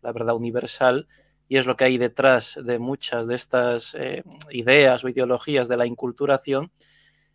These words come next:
entonces, eh, tienes que hacer lo que se hace en la inculturación, que es decir,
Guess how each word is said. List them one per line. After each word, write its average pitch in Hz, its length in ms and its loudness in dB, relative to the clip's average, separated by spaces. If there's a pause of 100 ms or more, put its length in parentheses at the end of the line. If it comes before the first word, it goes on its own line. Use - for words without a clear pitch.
entonces, 160 800 2
eh, 147 100 -16
tienes 139 320 0
que 143 100 2
hacer 151 300 2
lo 139 180 0
que 120 140 -4
se 120 280 -2
hace 123 200 -2
en 123 80 -6
la 120 80 -4
inculturación, 123 840 -8 (480)
que 131 140 2
es 131 80 0
decir, 135 400 -2